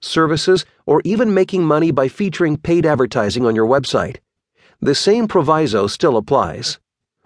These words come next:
Whatever specific variation of the online money-making game you are playing, the rules of the game never stand still.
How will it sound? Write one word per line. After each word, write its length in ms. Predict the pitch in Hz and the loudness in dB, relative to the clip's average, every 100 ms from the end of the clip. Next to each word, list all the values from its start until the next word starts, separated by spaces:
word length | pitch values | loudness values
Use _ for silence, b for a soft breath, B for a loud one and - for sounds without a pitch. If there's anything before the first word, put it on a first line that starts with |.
| - | -4
Whatever 440 | - 156 214 254 | 0 2 4 2
specific 600 | 214 - 175 - 226 233 | -2 -2 -2 0 0 0
variation 680 | 139 165 175 170 160 156 170 | 0 2 4 4 2 0 0
of 160 | 120 110 | 0 0
the 120 | 127 | 0
online 440 | 139 151 139 135 | 2 2 2 2
money-making 720 | 120 139 143 131 135 135 117 | 2 2 2 2 2 0 -2
game 360 | 92 160 175 120 | 0 2 2 2
you 140 | 107 | 2
are 80 | 95 | 0
playing, 480 | - 175 104 110 - _ _ - | 2 0 0 -4 -14 _ _ -6
the 200 | 117 160 | 0 2
rules 340 | 156 226 214 | 2 0 0
of 100 | 135 | 0
the 100 | 95 | -2
game 340 | 101 107 110 151 | 0 0 0 0
never 240 | 180 180 | 0 0
stand 380 | 160 - 117 98 | -2 0 0 -2
still. 460 | - 151 90 - | 0 0 0 -8